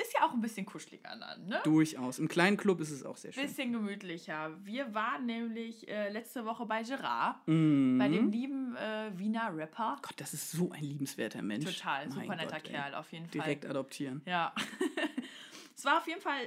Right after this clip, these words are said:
Speaker 1: ein echt schönes kleines Konzert im Nordspeicher hier in Hamburg. Das ist eine kleine Location mit lauter schönen Holzbalken.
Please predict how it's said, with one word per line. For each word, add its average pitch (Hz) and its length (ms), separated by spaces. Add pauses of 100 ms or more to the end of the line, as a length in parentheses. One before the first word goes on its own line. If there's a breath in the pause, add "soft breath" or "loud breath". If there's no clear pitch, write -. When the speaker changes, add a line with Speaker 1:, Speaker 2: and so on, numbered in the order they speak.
(160)
Speaker 1:
ein 214 220
echt - 340
schönes 262 320
kleines 226 360
Konzert 214 380
im 196 100
Nordspeicher 214 560
hier 202 160
in 190 120
Hamburg. 220 380
Das 202 120
ist 208 140
eine 214 80
kleine 240 220
Location 220 440
mit 202 120
lauter 214 260
schönen 214 320
Holzbalken. 214 800